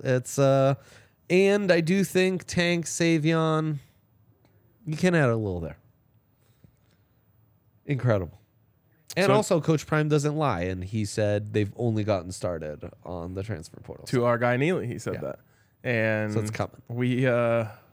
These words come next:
Speaker 2: like, we are, <laughs> we're, we believe him. Certainly believe him.
Speaker 1: Yes. His
Speaker 2: So
Speaker 1: track record makes it so that we must believe him. What up, Big
Speaker 2: Man,
Speaker 1: Teasy?
Speaker 2: all this offensive line talk makes me want a Breck Brew.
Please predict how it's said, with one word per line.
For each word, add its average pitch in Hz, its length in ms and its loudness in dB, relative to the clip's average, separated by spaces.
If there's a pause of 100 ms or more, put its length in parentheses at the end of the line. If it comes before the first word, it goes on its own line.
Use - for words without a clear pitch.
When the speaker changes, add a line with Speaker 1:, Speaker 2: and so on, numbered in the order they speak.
(140)
Speaker 2:
like, 107 220 -8 (500)
we 110 280 -4
are, 113 240 0 (140)
<laughs> - 60 -6
we're, 143 300 -4
we 113 260 -2
believe 160 320 4
him. 110 140 -8 (640)
Certainly 131 400 0
believe 117 260 -2
him. 104 140 -6 (440)
Speaker 1:
Yes. - 380 -6 (220)
His 120 140 -2
Speaker 2:
So 123 180 2
Speaker 1:
track 117 120 0
record 101 520 -2 (560)
makes 117 320 -4
it 95 100 -4
so 101 180 -4
that 98 140 -2
we 98 100 -4
must 98 420 -10
believe - 300 -14
him. 110 120 -20 (800)
What 107 120 -2
up, 87 100 -4
Big 131 80 -2
Speaker 2:
Man, 131 240 2
Speaker 1:
Teasy? 82 320 -6 (220)
Speaker 2:
all 143 120 4
this 143 120 2
offensive 127 420 0
line 113 200 0
talk 110 240 0
makes 107 220 -4
me 117 80 -2
want 104 180 0
a 104 40 -4
Breck 107 240 -4
Brew. 107 260 -6